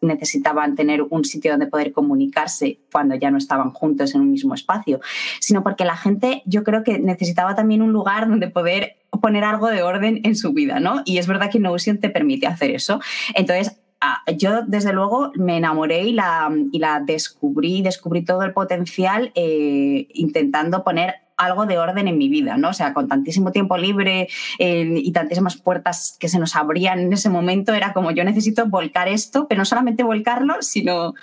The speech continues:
porque volcarlo está muy bien, pero necesito os-, estructurarlo y organizarlo y mapearlo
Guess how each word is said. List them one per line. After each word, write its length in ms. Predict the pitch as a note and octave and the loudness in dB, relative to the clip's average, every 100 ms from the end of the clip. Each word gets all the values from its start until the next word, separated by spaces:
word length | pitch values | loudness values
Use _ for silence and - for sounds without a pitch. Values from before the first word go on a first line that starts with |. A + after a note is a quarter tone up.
| - | -8
porque 200 | - - | -2 0
volcarlo 300 | E3 E3 G#3+ | 2 0 0
está 160 | F#3+ F#3+ | 0 0
muy 140 | F#3 F#3 | 0 0
bien, 280 | A3+ D#4+ - | 0 0 -4
pero 460 | G#3+ F3+ E3 D#3+ D#3+ | -4 -2 0 0 -2
necesito 720 | E3 E3 E3+ F#3+ A#3+ G#3 - _ - - - | -2 -4 -2 -2 0 -2 -8 _ -20 -12 -6
os-, 240 | F#3+ - _ | -6 -6 _
estructurarlo 760 | F#3+ - - - F3+ F#3 F#3 - G#3+ | -6 -2 -4 -2 -2 0 -2 -2 0
y 80 | |
organizarlo 760 | G#3+ G3+ F3+ E3 G3 G#3 A3 C#4+ | -2 0 -4 -2 -2 -2 -2 0
y 80 | A#3 | 0
mapearlo 720 | G3+ F3+ F3 F3+ G#3 G#3+ - | 0 0 -2 -2 -2 -2 -4